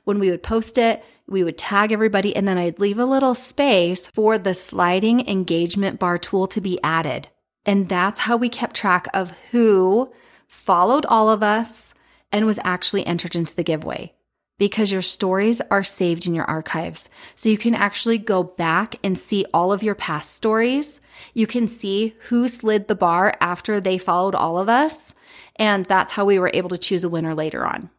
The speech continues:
Again, the giveaway is completely optional. You don't have to do that at all. The third way, this is a really fun way that I actually have been watching a bunch of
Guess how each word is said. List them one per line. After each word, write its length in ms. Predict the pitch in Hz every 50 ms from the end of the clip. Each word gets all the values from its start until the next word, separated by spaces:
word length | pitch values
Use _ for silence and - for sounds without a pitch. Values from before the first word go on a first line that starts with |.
| _ _ _ -
Again, 560 | 190 190 185 208 196 190 185 185 180 175 - -
the 100 | 185 190
giveaway 400 | 180 196 185 180 175 185 180 175
is 200 | - - 175 -
completely 580 | - 311 302 285 - 359 339 320 320 302 262
optional. 720 | - - 170 175 - - - 202 190 185 180 185 180 - -
You 180 | - 185 196 190
don't 220 | 185 175 165 -
have 220 | 156 165 156 - -
to 80 | 165
do 140 | 156 165 165
that 180 | 170 160 160 165
at 80 | -
all. 300 | - - - - - - _ _ _ _ _ _
The 100 | _ 208
third 420 | 190 - - - 220 226 247 277 269
way, 580 | 240 208 180 170 165 160 160 156 - - - _ _
this 340 | 180 175 - 226 226 - -
is 140 | 339 320 330
a 100 | 320 294
really 760 | 233 190 185 175 180 196 202 214 220 233 247 247 262 262 262
fun 300 | 247 - 233 220 214 208
way 500 | 185 170 170 170 160 156 156 160 165 - - - - - - - _
that 140 | - 202 202
I 80 | 196
actually 460 | 196 220 277 294 - - 311 302 294 269
have 260 | 233 247 226 208 214
been 240 | - 202 190 190 180
watching 460 | - 175 170 - - 180 175 175 -
a 60 | -
bunch 280 | 180 175 175 175 170 -
of 220 | 180 165 165 165